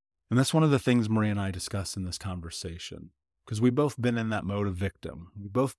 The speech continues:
been in the place in which we were blaming life for everything. And like many of you listening today, we both were able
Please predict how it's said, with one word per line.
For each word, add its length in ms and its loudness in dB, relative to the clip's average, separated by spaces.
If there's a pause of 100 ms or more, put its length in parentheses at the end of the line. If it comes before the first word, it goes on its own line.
been 140 0
in 100 0
the 80 -2
place 380 -4
in 140 -2
which 160 -4
we 120 -4
were 80 -4
blaming 400 -2
life 220 -8
for 160 -8
everything. 600 -6 (880)
And 100 -2
like 140 0
many 280 6
of 100 0
you 120 -2
listening 680 -6
today, 380 -6 (920)
we 100 4
both 280 2
were 160 2
able 420 -6